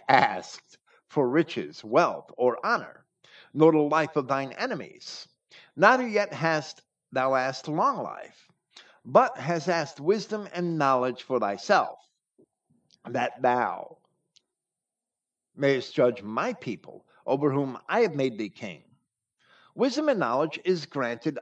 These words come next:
unto thee, and I will give <laughs> thee riches and wealth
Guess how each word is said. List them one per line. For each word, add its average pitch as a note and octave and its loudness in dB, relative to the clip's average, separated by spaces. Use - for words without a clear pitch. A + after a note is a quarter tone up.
unto F3+ -2
thee, G#2 -10
and C4+ 2
I D3 0
will E3 6
give E3 2
<laughs> - -2
thee B2+ 4
riches C3 0
and C3+ -4
wealth C#3+ 2